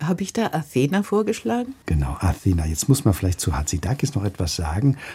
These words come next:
Speaker 2: Auch hier befürchte ich, viele in Deutschland werden den Namen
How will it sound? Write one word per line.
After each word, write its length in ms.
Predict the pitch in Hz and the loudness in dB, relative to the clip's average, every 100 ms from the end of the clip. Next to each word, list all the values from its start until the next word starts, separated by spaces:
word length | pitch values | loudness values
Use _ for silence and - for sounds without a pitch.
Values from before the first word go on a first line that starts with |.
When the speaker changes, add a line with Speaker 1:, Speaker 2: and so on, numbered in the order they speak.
| - | -10
Speaker 2:
Auch 180 | 85 - | -8 -4
hier 220 | - 123 | 4 4
befürchte 520 | 131 110 127 113 - | 4 4 4 4 4
ich, 160 | 107 - | 0 0
viele 260 | 101 101 | 0 0
in 140 | 113 95 | 2 0
Deutschland 480 | 92 107 120 107 90 | 0 -2 0 0 0
werden 300 | 87 107 101 - - - - | -2 -2 -4 -10 -20 -6 2
den 160 | 92 | 2
Namen 540 | 87 80 98 127 123 | 4 2 2 4 4